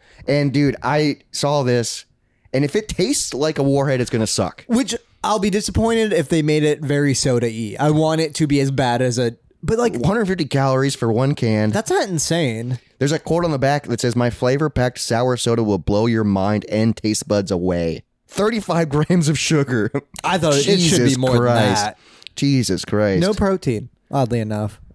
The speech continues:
Speaker 1: All right, I'm gonna, we got it. We got martini glasses just so we can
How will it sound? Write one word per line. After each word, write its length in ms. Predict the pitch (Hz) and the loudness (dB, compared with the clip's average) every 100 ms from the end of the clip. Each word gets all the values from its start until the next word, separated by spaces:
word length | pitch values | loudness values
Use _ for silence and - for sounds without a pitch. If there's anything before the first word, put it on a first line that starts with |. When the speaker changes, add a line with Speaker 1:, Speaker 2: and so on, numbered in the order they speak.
| - | -2
Speaker 1:
All 80 | 131 | 0
right, 140 | 160 | 2
I'm 80 | 139 | 0
gonna, 140 | 139 117 | 0 0
we 80 | 139 | 0
got 160 | 156 | 0
it. 60 | 123 | 0
We 80 | 151 | -2
got 360 | 165 147 - | 0 -2 -6
martini 680 | - 127 156 - - 196 190 127 | -4 -2 -2 -4 -4 0 0 0
glasses 500 | 87 82 - 92 98 | -2 -4 -4 -4 -2
just 160 | 113 | -2
so 80 | 127 | 0
we 60 | |
can 120 | 117 | 0